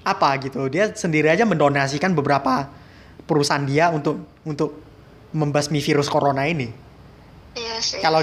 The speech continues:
Speaker 1: dia yang bikin itu, kalau dia memang pengen bikin manusia, eh, lebih apa, lebih, lebih sedikit lah dalam populasi istilahnya kan.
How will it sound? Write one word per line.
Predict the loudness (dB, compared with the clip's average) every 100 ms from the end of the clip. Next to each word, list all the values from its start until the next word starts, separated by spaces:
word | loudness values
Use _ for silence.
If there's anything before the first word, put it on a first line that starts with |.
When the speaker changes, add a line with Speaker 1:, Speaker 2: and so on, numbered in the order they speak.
| 2
Speaker 1:
dia | 2 2
yang | 0
bikin | -2 -2
itu, | 0 2
kalau | 2 0
dia | 2 0
memang | 0 -4 -4
pengen | -2 0 0
bikin | -2 -2 -4 -4 -10 -8
manusia, | -2 -2 0 2 2 0 -6 -20 -20 -20 -20 -20 -20 -18 -4
eh, | 2 4 4
lebih | 4 2 0
apa, | 0 0
lebih, | 0 0 0 0 0 -4 -10 -20 -20 -20 -20 -20 -20 -20 -20 -20 -20 -20 -8
lebih | -2 0 2 2 2
sedikit | 0 0 0 0
lah | 2
dalam | 2
populasi | -2 -4 -4 -4 -6
istilahnya | -10 -4 -2 -2 -2
kan. | -4